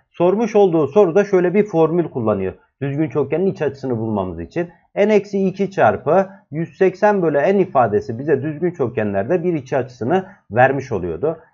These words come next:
Dikkat ederseniz düzgün altıgenin bir iç açısını bulmak istersem n yerine altı yazdım hemen. Dört çarpı yüz seksen bölü altı oldu. Buradan da düzgün altıgenin bir iç açısına gelmiş olacak yüz yirmi derece. Genelde de biz şu ifadeyi kullanıyoruz çokgenlerin iç açısını bulurken.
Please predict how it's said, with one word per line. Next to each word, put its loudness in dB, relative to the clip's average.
Dikkat 2
ederseniz 2
düzgün -2
altıgenin 2
bir -2
iç -8
açısını -4
bulmak 0
istersem -2
n 2
yerine 0
altı 4
yazdım -2
hemen. -2
Dört -2
çarpı 0
yüz -10
seksen -4
bölü 0
altı -2
oldu. 2
Buradan 4
da -2
düzgün -4
altıgenin 0
bir -6
iç -8
açısına -6
gelmiş -4
olacak -4
yüz -4
yirmi 0
derece. -8
Genelde 4
de 6
biz -4
şu 0
ifadeyi 8
kullanıyoruz 0
çokgenlerin -2
iç -6
açısını -6
bulurken. -2